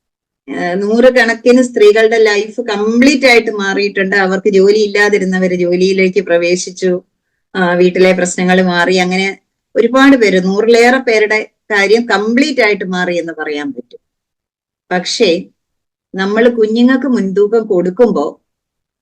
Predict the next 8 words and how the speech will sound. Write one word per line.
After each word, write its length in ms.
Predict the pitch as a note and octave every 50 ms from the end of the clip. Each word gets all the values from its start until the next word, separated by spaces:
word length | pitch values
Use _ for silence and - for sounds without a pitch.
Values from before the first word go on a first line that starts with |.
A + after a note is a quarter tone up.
| _ _ _ -
ഒരമ്മ 580 | - A3 A3 A#3+ A#3+ A3+ A#3 B3 C4 D#4 F4
മാറിയത് 500 | E4+ D4+ B3 G#3+ G3 F#3+ F#3+ F#3+ G3 G3
കൊണ്ട് 200 | G3 G3+ G3 G3+
കാര്യമില്ല, 560 | F#3 F3+ D#3+ D#3+ D#3+ E3 D#3+ C#3+ B2+ - - _ _ _ _ _ _ _ _ _ _ _ _ _ _ _ _ _ _ _ _ _ _ _ _ _ _ _ _ _ _ _ _ -
അച്ഛനും 680 | E3+ F3 F3+ - - - - A3+ A3 A#3 C4+ C#4+ B3+
മാറണം. 560 | F#3 D#3+ D3+ D3 D3 D3 D3 C#3+ E3+ F#3+ F#3 - _ _ _ _ _ _ _ _ _ _ _ _ _ _ _ _ _ _ _
വീട്ടിലുള്ള 500 | - F3 F3+ F3+ F3+ G#3+ G#3+ G3+ G3 G3
ബാക്കിയുള്ള 920 | G3 F#3+ F3+ F3+ F3+ F3+ F#3 F#3 - A#3+ A3+ F#3 F3 F3 F#3 A3 A#3+ A#3